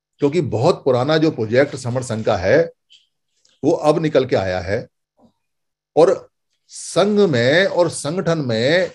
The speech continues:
संगठन की जो कार्य प्रणाली है, उससे संघ की कार्य प्रणाली के बीच में आते आते बहुत सारे लोग छोटी मोटी मिस्टेक करेंगे, छोटी मोटी गलती करेंगे।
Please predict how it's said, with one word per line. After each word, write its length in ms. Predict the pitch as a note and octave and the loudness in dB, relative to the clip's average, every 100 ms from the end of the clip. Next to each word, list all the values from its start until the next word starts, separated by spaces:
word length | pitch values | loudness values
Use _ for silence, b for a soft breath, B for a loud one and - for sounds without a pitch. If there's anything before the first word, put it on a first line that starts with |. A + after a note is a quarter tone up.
| _ _ _ _ _ - | _ _ _ _ _ -8
संगठन 480 | - F3+ F3+ G3 G3+ | -4 -2 0 -2 -2
की 160 | G#3+ | 2
जो 100 | G#3 | 2
कार्य 300 | G3+ D3 F#3+ | 4 2 2
प्रणाली 440 | F3+ D#3 D3 C3 E3 | 2 0 0 2 2
है, 60 | |
उससे 260 | F#3 - E3+ | 2 0 -6
संघ 300 | - F3 G3 | -6 -2 -2
की 140 | G#3 | -2
कार्य 320 | G3 D3 D3+ | 0 2 2
प्रणाली 380 | D#3 C#3+ C3+ C3+ | -2 -2 -2 -6
के 180 | C3 E3+ | 0 0
बीच 280 | C3 D3 D#3+ | 0 -6 -4
में 100 | D3+ | -2
आते 220 | B2 C3 | 0 0
आते 260 | G#2+ E3+ F3 | 0 0 0
बहुत 320 | A#2 D3+ D#3 | 0 -4 0
सारे 180 | D3 C3+ | 0 4
लोग 260 | D3 E3 | 2 2
छोटी 200 | C3+ C3+ | -4 -2
मोटी 220 | C#3 C#3+ | -4 -4
मिस्टेक 360 | C#3 G#2+ C3+ C3 | -6 -2 -2 0
करेंगे, 340 | B2+ B2+ D#3 | 0 0 -6
छोटी 280 | D3 A#2+ B2+ | -6 -8 -4
मोटी 200 | B2 A#2+ | -4 -4
गलती 280 | G#2+ F#2 B2+ | -4 -4 -2
करेंगे। 380 | B2 B2 C3+ | -2 0 -4